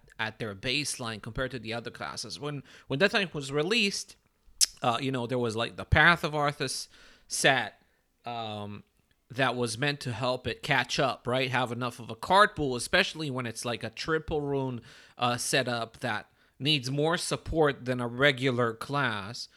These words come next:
Uh, so we needed that. And now, um,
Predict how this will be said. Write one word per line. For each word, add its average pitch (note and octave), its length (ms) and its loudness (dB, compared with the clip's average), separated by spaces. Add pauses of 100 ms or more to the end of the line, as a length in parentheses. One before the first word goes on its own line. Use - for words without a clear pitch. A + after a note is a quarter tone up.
(320)
Uh, A2 280 -8
so - 160 -6
we C3 160 0
needed D3 420 0
that. G#2 280 -2
And C#3+ 220 -6
now, A3+ 540 6 (340)
um, B2 480 -2